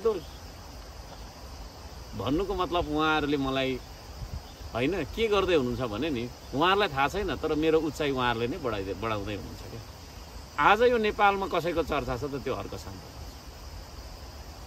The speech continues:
है? चाहे गाली गरेर हो, चाहे समर्थन गरेर। होस्। है। चर्चा त मेरै चुलिएको छ, त्यसले मलाई फरक पार्छ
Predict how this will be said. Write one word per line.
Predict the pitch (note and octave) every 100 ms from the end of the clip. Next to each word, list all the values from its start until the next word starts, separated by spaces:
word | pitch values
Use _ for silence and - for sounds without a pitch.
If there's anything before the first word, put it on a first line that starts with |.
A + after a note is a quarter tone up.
| -
है? | A2 - - - - - - - - - -
चाहे | G#2+ A#2
गाली | A#2 B2+ D3
गरेर | F3 G3
हो, | G#3+ G#3+ A#3+ - - - - - - -
चाहे | G#2+ A#2 G#3 - - -
समर्थन | C#3+ G#2 G2 -
गरेर। | - -
होस्। | - - - - - - - - - - - -
है। | A#2+ C3+ - - - - - - - - - - - - - - -
चर्चा | C#3 A#2 B2
त | C3
मेरै | C3+ E3+ A3
चुलिएको | - - - -
छ, | - - - - - - - - - - - -
त्यसले | C4+ C#4 D4+
मलाई | C#4+ - C4
फरक | - D#3+ F3
पार्छ | C#3+ D3+